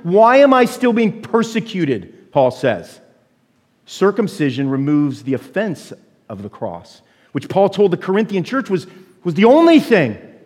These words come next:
he was interested in preaching. He said this in First Corinthians two. He said, "For I decided to know nothing among you, nothing, except Jesus Christ and Him crucified." That was the message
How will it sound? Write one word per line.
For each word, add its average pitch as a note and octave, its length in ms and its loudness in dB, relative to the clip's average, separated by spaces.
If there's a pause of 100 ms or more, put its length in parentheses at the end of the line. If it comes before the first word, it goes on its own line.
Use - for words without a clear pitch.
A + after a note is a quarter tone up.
(160)
he G3 160 -4
was G3 160 2
interested G3 400 -2
in A3 80 -2
preaching. B3 580 -2 (320)
He F#3 120 -6
said A#3+ 200 2
this A3+ 140 -2
in G#3+ 60 -2
First A#3 260 -4
Corinthians A#3 340 -2
two. C4+ 160 -2
He C4+ 80 2
said, - 420 -2
"For A#3+ 80 2
I B3+ 60 6
decided C4 400 2
to A#3 60 -4
know A#3+ 160 4
nothing B3+ 540 4
among B3 320 4
you, G3 120 2
nothing, G#3 480 0 (380)
except - 520 -2 (300)
Jesus F#3+ 460 -4
Christ E3 400 -2
and C#3+ 100 -6
Him C#3 300 -4 (180)
crucified." D#3 560 -4
That D3+ 80 -6
was B2 160 -10
the C3 80 -6
message C#3+ 840 -4